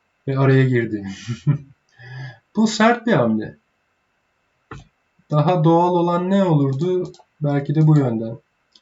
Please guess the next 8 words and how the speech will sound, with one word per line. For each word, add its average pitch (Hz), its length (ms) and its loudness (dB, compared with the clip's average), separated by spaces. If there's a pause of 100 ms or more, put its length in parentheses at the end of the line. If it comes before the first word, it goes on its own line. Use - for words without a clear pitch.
(420)
Ama 202 580 2
zayıflıklar 170 840 -2
var. 180 440 -4 (1400)
Muhtemelen 151 680 2
çok - 240 -2
saldıramayacağız. 139 960 -4 (1200)
Araya 170 360 2
girmek, 196 880 -2